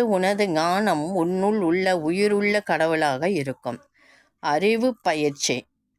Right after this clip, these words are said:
எந்த அளவிற்கு நமது பாதையில் நமக்கு உதவக்கூடும். அறிவு பயிற்சியை அதன் எல்லா வரை, எல்லை வரை கொண்டு சென்றால், அது மனதினால்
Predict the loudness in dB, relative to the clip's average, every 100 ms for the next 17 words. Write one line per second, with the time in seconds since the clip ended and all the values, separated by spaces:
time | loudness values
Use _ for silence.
0 | _ -2 0 0 0 0 2 0 2 0
1 | 0 -2 0 0 0 0 0 -4 -8 -4
2 | 0 2 2 0 0 0 -4 -4 0 0
3 | 0 0 0 0 0 -2 -6 -6 -6 -10
4 | -16 -20 _ _ _ -4 0 2 2 2
5 | 0 0 0 0 0 2 2 2 2 0
6 | -2 -2 0 0 0 0 0 2 2 2
7 | 0 0 0 -2 _ _ _ _ _ _
8 | _ -4 -2 0 0 2 2 2 0 0
9 | 0 2 0 0 -2 -2 -2 0 0 -2
10 | -6 -16 _ _ _ _ -2 0 2 2
11 | 2 2 2 2 4 4 2 2